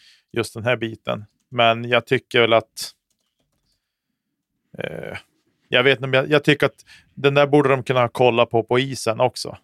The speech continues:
Eller att det ska ha blivit någonting där i sådana fall. Eh,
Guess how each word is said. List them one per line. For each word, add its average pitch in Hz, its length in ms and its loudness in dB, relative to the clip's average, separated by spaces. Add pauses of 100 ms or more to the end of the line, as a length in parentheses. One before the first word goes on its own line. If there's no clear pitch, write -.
Eller 120 140 0
att 110 100 -4
det 117 80 -8
ska - 160 -6
ha 110 80 0
blivit 110 340 -4
någonting 107 340 -10
där 113 300 0
i 110 60 -4
sådana 107 300 -6
fall. 110 280 -6 (300)
Eh, 60 720 -12